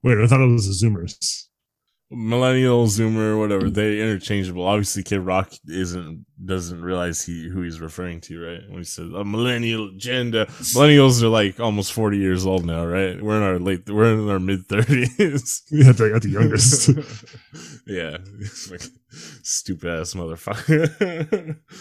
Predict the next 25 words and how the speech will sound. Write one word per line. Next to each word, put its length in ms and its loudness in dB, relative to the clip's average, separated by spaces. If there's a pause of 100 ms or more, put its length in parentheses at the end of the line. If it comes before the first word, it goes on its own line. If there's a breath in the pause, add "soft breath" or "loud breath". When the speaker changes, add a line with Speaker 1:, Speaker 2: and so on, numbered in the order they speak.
(120 loud breath)
Speaker 2:
<laughs> 340 -20
Kid 200 -10
Rock, 420 -8
you 80 -14
piece 300 -6
of 60 -14
shit. 400 -6 (1400)
Oh, 200 4
well, 200 2
let's 200 0
talk 240 4
about 260 4
some 240 -2
other, 340 2
like, 220 0
honky 380 -4
cracker 340 -2
shit. 380 -8 (400)
Wrestling. 680 0 (240)
Time 220 4
to 40 2
get 140 2
wrestling 520 2
pilled. 360 -10 (1300 soft breath)
Speaker 1:
Wrestling. 760 0